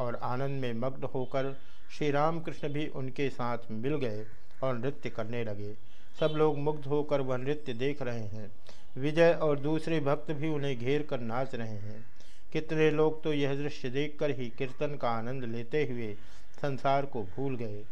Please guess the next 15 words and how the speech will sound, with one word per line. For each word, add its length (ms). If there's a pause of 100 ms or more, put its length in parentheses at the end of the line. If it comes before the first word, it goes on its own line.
(400)
नामामृत 680
पीकर 440 (400)
थोड़ी 220
देर 280
के 180
लिए 200
विषय 380
का 140
आनंद 480
भूल 340
गए। 300 (460)
विषय 320
सुख 340
का 140
स्वाद 500